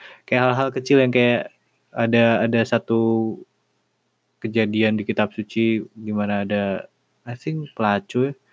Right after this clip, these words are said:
dilemparin batu sama orang-orang, terus kayak Yesus ended up berdiri di sampingnya dia or something like that. And then just like, "Kalau kalian, emang kalian lebih suci daripada wanita ini?" Terus dengan kalian berani melempari batu. Kayak orang-orang Farisi atau apa, gue lupa.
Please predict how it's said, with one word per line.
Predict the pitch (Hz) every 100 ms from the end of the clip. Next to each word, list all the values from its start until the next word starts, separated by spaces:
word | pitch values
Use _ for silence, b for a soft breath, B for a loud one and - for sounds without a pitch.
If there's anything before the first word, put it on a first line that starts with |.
| b b b b
dilemparin | - 110 107 107 110
batu | 104 101 -
sama | 113 120 113 104
orang-orang, | 101 95 98 110
terus | 123 117
kayak | - 104 101 - _ _ _ _ _ _
Yesus | - 120 - 120
ended | 110 113 107
up | 107 - _ _ _ _ _ 120
berdiri | 110 110 107
di | 104
sampingnya | 107 101 107 104
dia | 104 107
or | 127
something | 165 170
like | 208 208
that. | 214 214 B B B B B _ 123
And | 113
then | 113
just | 107 110 -
like, | 107 - _ _ _ _ _ _
"Kalau | - 113 110
kalian, | 113 110 110 113 - - -
emang | 113 123
kalian | 131 135 143
lebih | 117
suci | - - 113
daripada | 104 104
wanita | 104 101 101 104 98
ini?" | 101 101
Terus | -
dengan | 123 113 107 104
kalian | 101 104 104
berani | 101 101
melempari | 101 98 98
batu. | 98 95 - 104 117 123
Kayak | 123
orang-orang | 120 113 104 101
Farisi | 98 98 - -
atau | -
apa, | - -
gue | 104 -
lupa. | -